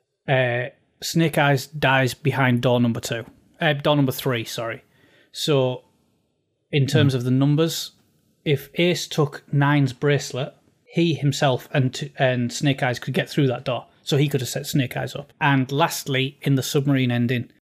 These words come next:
Speaker 1: Lotus's bracelet's missing, and we know he's been to the bridge. So if he had bracelet zero, eight, and his own, one, that's nine, so he could get out again. Um, so these things, all the things, and obviously then there was that moment on the bridge where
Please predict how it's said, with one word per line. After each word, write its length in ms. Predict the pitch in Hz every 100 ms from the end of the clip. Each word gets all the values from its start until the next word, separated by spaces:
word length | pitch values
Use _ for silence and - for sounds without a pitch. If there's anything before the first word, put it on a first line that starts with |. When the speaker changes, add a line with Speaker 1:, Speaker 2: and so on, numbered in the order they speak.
| _
Speaker 1:
Lotus's 580 | 165 156 151 143 147 123
bracelet's 460 | - 151 147 151 165
missing, 300 | 156 208 - _ _
and 160 | 156 143
we 120 | 139
know 160 | 156 156
he's 160 | 139
been 140 | 143 135
to 60 | 127
the 80 |
bridge. 420 | 127 143 135 - - _ _ _ _ _
So 220 | - 143 131
if 140 | 123
he 120 | 147
had 280 | 131 131 - _ -
bracelet 400 | 151 143 139 135
zero, 520 | 139 147 135 131 127 _ _ _ _ -
eight, 320 | 151 139 - -
and 140 | 147 123
his 160 | 123
own, 340 | 143 120 123 - _ _
one, 380 | 143 135 123 123 - _ _
that's 240 | - 127 -
nine, 300 | 127 127 117
so 140 | 135
he 160 | 117 139
could 180 | - 120
get 140 | 123
out 180 | 120 127
again. 260 | 123 120 - _ _ _ _ _ _ _ -
Um, 460 | 143 127 123 127 143
so 160 | 151
these 260 | 143 156 147
things, 300 | 151 139 143 139 143 143 139 139
all 260 | 143 147 143
the 60 | 131
things, 200 | 143 135
and 180 | 143 143
obviously 280 | 135 127 127
then 180 | 131
there 80 | 127
was 100 | 123
that 120 | 127
moment 280 | 131 127 127
on 80 | 127
the 60 | 117
bridge 320 | 123 113 -
where 180 | 123